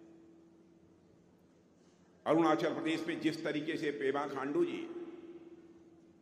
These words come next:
मुख्यमंत्री के रूप में अपनी जिम्मेदारी निभा रहे हैं, शायद आप लोगों को इस बात की जानकारी नहीं होगी,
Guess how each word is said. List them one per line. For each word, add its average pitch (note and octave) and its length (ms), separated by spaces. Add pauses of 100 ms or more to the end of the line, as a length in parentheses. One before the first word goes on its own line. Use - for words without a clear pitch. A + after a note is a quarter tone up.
(560)
मुख्यमंत्री D#3+ 600
के D#3 140
रूप D#3 180
में D#3+ 160
अपनी D#3 240
जिम्मेदारी C#3 520
निभा C3+ 300
रहे B2+ 160
हैं, - 180 (1400)
शायद F#3 380
आप F3 240
लोगों E3+ 200
को F3 140
इस D#3+ 100
बात D#3 300
की E3+ 100
जानकारी D3 520
नहीं D#3+ 280
होगी, A2 300